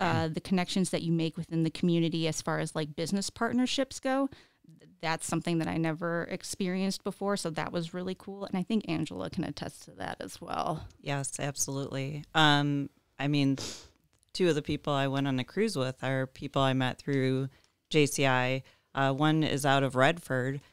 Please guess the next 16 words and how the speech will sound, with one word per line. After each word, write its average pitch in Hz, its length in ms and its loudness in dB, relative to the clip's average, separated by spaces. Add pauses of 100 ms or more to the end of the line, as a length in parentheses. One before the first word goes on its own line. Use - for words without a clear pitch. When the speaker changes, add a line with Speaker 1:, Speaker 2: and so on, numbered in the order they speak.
(140)
Speaker 2:
I 175 60 -4
never 214 280 2
would 131 160 4
have 127 100 0
met 123 220 0
him 131 240 0
without 123 420 0
the, 123 500 -2 (200)
uh, 127 280 0
organization. 120 920 0
So, 131 500 0 (400)
uh, 131 300 4
and 143 160 4
we 151 120 6
were 147 120 6
joking, 139 480 4